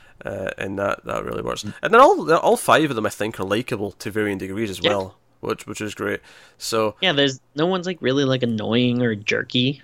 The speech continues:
Speaker 2: or anything. Like,
Speaker 1: And even,
Speaker 2: they're
Speaker 1: even
Speaker 2: all
Speaker 1: fa-
Speaker 2: people you like.
Speaker 1: even the lab people, they're all pretty likable. The two guys are great.
Speaker 2: Oh, yeah.
Speaker 1: Amy Acker's good. Uh,
Speaker 2: <laughs>
Speaker 1: the, the bodyguard guy, who's kinda morally a little bit not sure if, like, we should be taking so much pleasure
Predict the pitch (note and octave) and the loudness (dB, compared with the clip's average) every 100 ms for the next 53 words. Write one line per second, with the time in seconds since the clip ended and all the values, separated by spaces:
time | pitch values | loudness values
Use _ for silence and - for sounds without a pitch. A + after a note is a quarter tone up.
0 | - A2 A#2 A#2+ A#2+ B2+ C#3 A2 G#2+ G2 | -4 0 2 2 0 0 0 -2 0 0
1 | - - - - A2 A2 - - B2+ C3 | 0 -2 0 2 2 4 2 2 2 4
2 | A#2+ B2+ C3+ - _ _ _ F3 A#3 F#3+ | 4 4 0 -6 _ _ _ -2 2 2
3 | G2+ D3 - A#2 - G2+ A2 C3+ C4 C#4 | 6 4 4 -4 -6 -4 0 2 4 2
4 | - - C#3+ B2 G2+ F#3+ - G#2+ G#2+ - | -2 -6 0 2 2 2 0 -4 -4 -2
5 | D3 C#3 D3+ C#3 A2 C3 - - A#2+ B2 | 2 6 6 4 0 4 6 6 6 4
6 | D3 E3+ C3 C#3+ D#3 - - - - - | 4 0 0 0 0 -2 -20 -20 -6 4
7 | A#2 A#2 A#2+ F#2 - B2 A#2+ C3+ D3+ D3+ | 6 8 4 0 -2 -2 4 6 6 6
8 | D3+ D3+ D3 C#3+ D3 C3 B2 - C#3+ B2+ | 6 6 6 6 6 2 -2 0 2 4
9 | A#2+ A#2+ B2+ B2+ A#2+ A#2+ A#2 A#2 - _ | 6 6 6 4 4 2 2 0 0 _
10 | _ _ C#3+ B2+ - A#2+ B2 B2 - - | _ _ 0 2 2 2 2 0 -8 -10
11 | A#2 A2+ - A#2+ - A2+ A2 G#2 - A#2+ | -4 -4 -4 -6 -6 -4 -4 -4 -6 -6
12 | A#2 - A#2 - - - A#2 A#2 B2 B2+ | -4 -2 -2 -2 -6 -2 2 4 2 0